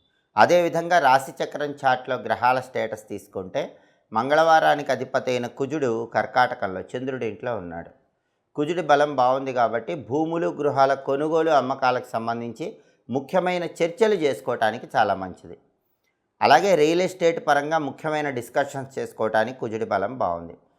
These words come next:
అప్పులు తీర్చడానికి చేసే ప్రయత్నాలన్నీ అనుకూలిస్తాయి. సోదరులతో, సోదరీమణులతో ఉన్నటువంటి గొడవలన్నీ కూడా చర్చల ద్వారా పరిష్కరించుకోవటానికి అనుకూలం.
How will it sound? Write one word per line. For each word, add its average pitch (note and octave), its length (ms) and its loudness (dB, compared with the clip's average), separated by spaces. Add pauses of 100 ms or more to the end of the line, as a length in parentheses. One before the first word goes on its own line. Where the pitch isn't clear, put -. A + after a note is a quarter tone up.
(240)
అప్పులు G#3+ 420 4
తీర్చడానికి C#3+ 720 0
చేసే B2+ 200 -6
ప్రయత్నాలన్నీ B2 760 -2
అనుకూలిస్తాయి. G2+ 760 -8 (640)
సోదరులతో, E3 640 4
సోదరీమణులతో D3 920 0
ఉన్నటువంటి C3 520 -4
గొడవలన్నీ C3 600 2
కూడా C3 220 -2 (140)
చర్చల D#3 300 -2
ద్వారా C#3 280 2
పరిష్కరించుకోవటానికి A2+ 1080 -2
అనుకూలం. F2+ 400 -4